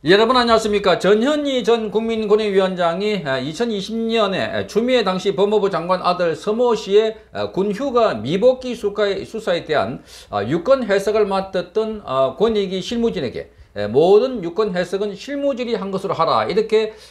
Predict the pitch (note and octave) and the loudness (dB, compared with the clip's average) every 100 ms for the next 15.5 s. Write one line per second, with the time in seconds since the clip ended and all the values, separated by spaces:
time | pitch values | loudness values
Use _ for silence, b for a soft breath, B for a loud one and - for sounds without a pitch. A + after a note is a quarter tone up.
0 | B G#2+ G#2+ A#3+ A#3 G3+ D3+ - G2 F2 | B -8 -6 -6 -4 -2 -2 -4 -6 -8
1 | - G#3+ G#3 G3 A3+ A3+ B B A2+ C#3+ | 0 2 2 2 0 0 B B 4 4
2 | F3+ C4 A#3 G#3+ G#3+ G#3+ F#3+ F3 B2+ - | 4 2 4 4 2 -2 -2 -4 -4 0
3 | A3 C4+ - G#3 G3 B3+ A#3 G#3+ G3+ - | 0 0 -6 -6 -2 -2 2 2 0 -2
4 | D3 A2 A2 - F#3 G3 D3+ D#3 G#3 F#3 | -4 -4 -4 -6 -6 -6 -6 -6 -4 -2
5 | F#3 E3 E3+ G3+ F#3+ E3 G3 G#3+ G3 E3 | 0 0 0 0 0 -4 0 2 2 0
6 | - G2 E2+ B B B C#3+ D3+ A#3 A3+ | -6 -8 -10 B B B -4 2 2 2
7 | G3 G3+ F#3 F#3 E3+ - D#4+ C4 A3+ G#3 | 2 0 -2 -4 -6 -8 -6 -2 0 0
8 | F#3+ G3 F3 F3 F3+ A#3 - D3 - F#2 | 0 -2 -4 -4 -6 -6 -4 -4 -4 -10
9 | E2 C#2+ - _ _ b b G2+ G#3 G#3+ | -10 -20 -20 _ _ b b 0 4 4
10 | G3+ G#3 A3+ G3 - B3+ C4+ C4+ A#3 A#3+ | 2 2 2 0 -6 -8 -4 -2 -2 -4
11 | G#3 - G3+ F#3+ F3+ E3+ - B2+ E3+ F3+ | -6 -8 -6 -4 -2 -2 -2 -4 -2 0
12 | C#3+ E3+ G3 G3 G3 B - A#2+ E3 G#3+ | 0 0 0 -4 -8 B -4 2 4 4
13 | G#3+ G3+ F3+ F#3 G3 F#3+ E3 F3+ F3 - | 4 2 0 0 0 -4 -6 -6 -6 -8
14 | G#2+ B2+ D#3+ E3+ E3+ E3 D3+ D#3+ C3+ G2+ | -6 -4 -4 -2 -2 -2 -4 -4 -4 2
15 | C3 E3 C3+ A#2 | 4 4 0 -4